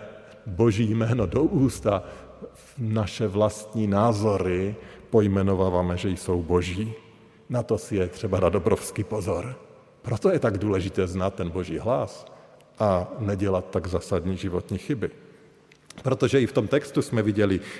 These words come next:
jsou tady další různé hlasy, které k nám hovoří a které mohou vypadat velice hezky. Vzpomínáte na ten hlas toho pokušitele už v zahradě? Ty argumenty vypadaly rozumně,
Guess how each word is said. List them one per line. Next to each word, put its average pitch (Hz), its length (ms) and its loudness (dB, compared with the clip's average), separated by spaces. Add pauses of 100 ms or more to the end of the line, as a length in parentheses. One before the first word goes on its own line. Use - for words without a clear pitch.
jsou 110 240 2
tady 101 240 0
další 95 400 -2
různé 214 480 0
hlasy, 98 400 0
které 98 300 -2
k - 100 -6
nám 87 160 0
hovoří 120 640 0 (380)
a 92 60 -4
které 247 340 2
mohou 208 280 4
vypadat 185 400 4
velice 196 440 2
hezky. 123 500 0 (520)
Vzpomínáte 139 680 0
na 135 120 4
ten 135 200 0
hlas 117 360 4
toho 123 200 0
pokušitele 175 720 0
už 123 140 0
v 98 60 -8
zahradě? 202 680 2 (880)
Ty - 120 -6
argumenty 107 640 -2
vypadaly 127 460 2
rozumně, 180 720 0